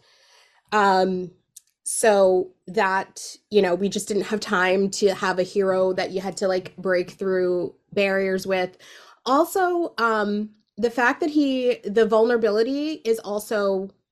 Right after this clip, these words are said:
you know, the flip side of his confidence, which is something that, you know, you really want in a partner,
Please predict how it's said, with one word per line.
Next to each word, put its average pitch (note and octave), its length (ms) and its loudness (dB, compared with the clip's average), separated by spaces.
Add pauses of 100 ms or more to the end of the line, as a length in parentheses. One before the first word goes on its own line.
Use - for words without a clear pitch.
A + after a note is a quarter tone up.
(100)
you G#3+ 80 0
know, F#3+ 140 0
the G3+ 120 -2
flip G#3+ 360 -2
side G3 600 -2
of F#3+ 180 -4
his F#3+ 180 -8
confidence, F3+ 880 -4 (460)
which G#3 500 6
is G#3 300 6
something G#3 840 2 (120)
that, F3 760 -4 (760)
you G#3 180 4
know, F3+ 220 6
you G#3 240 2
really D4 340 6
want G#3+ 500 2 (200)
in B3+ 100 2
a - 60 0
partner, D4 560 -2